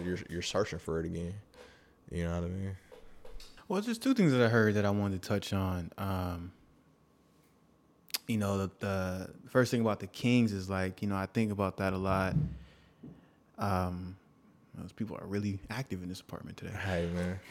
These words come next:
Speaker 2: Um, but I was thinking about that, you, uh, you know, kings and, you know, how we're like, "Yo, if we're all kings, who's gonna work?"
Speaker 1: Mm-hmm.
Speaker 2: So, uh,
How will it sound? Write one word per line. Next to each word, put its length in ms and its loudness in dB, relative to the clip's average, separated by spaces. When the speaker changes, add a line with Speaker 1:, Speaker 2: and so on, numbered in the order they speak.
Speaker 2:
Um, 380 6
but 100 6
I 80 12
was 140 8
thinking 180 8
about 260 8
that, 360 6
you, 320 2
uh, 560 2
you 80 0
know, 120 0
kings 920 4
and, 500 0
you 80 -2
know, 100 0
how 140 2
we're 300 0
like, 220 -12
"Yo, 200 2
if 100 -6
we're 140 4
all 200 6
kings, 360 2
who's 100 4
gonna 200 4
work?" 320 6
Speaker 1:
Mm-hmm. 260 -4
Speaker 2:
So, 760 0
uh, 480 -2